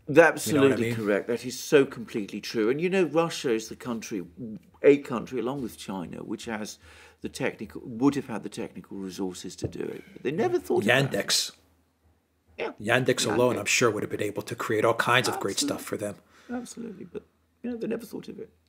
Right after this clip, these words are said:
Speaker 2: They never thought of it, yeah. Uh, Zook says, uh, "Great stream. Thanks for sharing and, uh, caring respect to you, sirs." Thank you very much for that.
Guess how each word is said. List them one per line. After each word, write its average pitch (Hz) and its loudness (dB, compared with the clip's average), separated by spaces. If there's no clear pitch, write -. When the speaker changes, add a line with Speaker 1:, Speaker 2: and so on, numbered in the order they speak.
Speaker 2:
They - -20
never - -20
thought 113 -12
of 117 -18
it, - -12
yeah. - -12
Uh, 117 0
Zook 156 4
says, 165 6
uh, 143 10
"Great 139 6
stream. 185 6
Thanks 131 2
for 113 2
sharing 120 4
and, 104 -6
uh, 107 -4
caring 120 6
respect - -2
to - -4
you, 107 -4
sirs." - -4
Thank - -14
you - -10
very - -6
much - -12
for - -8
that. 156 4